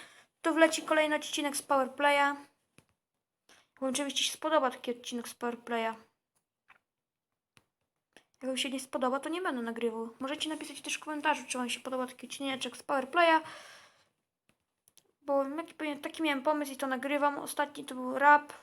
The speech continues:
i dzięki, że taki, wo-, dzięki, że zostawiliście dziewięć łapeczek, ale prosiłem o piętnaście, ale że, i że prosiłem, jak będzie piętnaście łapek, to będzie kolejny rap, a nie będzie odcinek.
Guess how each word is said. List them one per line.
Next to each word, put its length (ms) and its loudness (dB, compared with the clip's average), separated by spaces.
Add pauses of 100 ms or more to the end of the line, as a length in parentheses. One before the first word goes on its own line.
(120)
i 60 -10
dzięki, 260 -2
że 100 -8
taki, 340 -6 (680)
wo-, 240 0
dzięki, 260 -2
że 60 -4
zostawiliście 680 -2
dziewięć 280 -4
łapeczek, 480 -2
ale 140 0
prosiłem 360 -4
o 20 -10
piętnaście, 680 4 (360)
ale 300 2 (240)
że, 360 4 (560)
i 280 -2
że 100 -8
prosiłem, 440 0
jak 200 -2
będzie 200 0
piętnaście 420 0
łapek, 180 -2
to 60 -2
będzie 200 -2
kolejny 340 2
rap, 260 8
a 40 -2
nie 140 -2
będzie 320 -2
odcinek. 560 -10